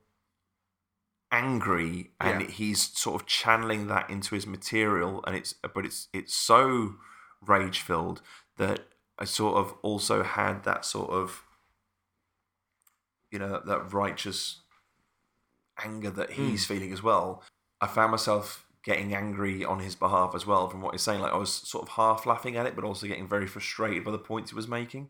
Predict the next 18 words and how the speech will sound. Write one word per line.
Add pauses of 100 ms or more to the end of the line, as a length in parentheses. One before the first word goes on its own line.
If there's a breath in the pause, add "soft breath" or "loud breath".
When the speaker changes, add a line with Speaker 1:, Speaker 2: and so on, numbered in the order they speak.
(120)
Speaker 2:
Yeah. (340)
Speaker 1:
Yeah,
it
reminded
me
of
when
I
first
watched
In
the
Loop, (420)
and
what
it
dealt
with